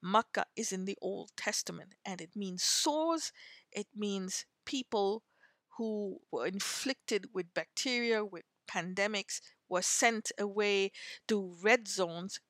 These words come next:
which were then encampment co-, uh, or leprosy colonies, and they were sent to die out there or, or live their last lives where they starved and, and, and, and were tortured to death, basically with no food,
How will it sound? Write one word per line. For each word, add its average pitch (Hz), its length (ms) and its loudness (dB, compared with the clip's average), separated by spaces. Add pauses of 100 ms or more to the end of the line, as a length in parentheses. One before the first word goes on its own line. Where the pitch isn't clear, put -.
which - 240 -4
were 185 80 0
then 185 360 0
encampment 196 800 -6
co-, - 160 -12
uh, - 80 -4 (320)
or 185 280 0
leprosy 185 520 -2
colonies, 170 600 -6 (360)
and 180 160 0
they 180 100 -2
were 170 120 -4
sent 202 260 -4
to 185 60 -8
die 180 320 2
out 175 260 -2
there 185 280 0
or, 175 180 -8 (420)
or 170 300 0 (120)
live 202 280 6
their 180 120 4
last 175 300 4
lives 170 320 4
where 185 180 0
they 180 260 -2 (380)
starved 202 680 10
and, 180 320 -2
and, 175 420 -4 (480)
and, 175 340 -6 (440)
and 180 160 -4
were 156 60 -8
tortured 175 400 2
to 175 100 -4
death, 175 280 2
basically 185 400 -2
with 180 180 -8
no 165 120 -4
food, 190 360 -10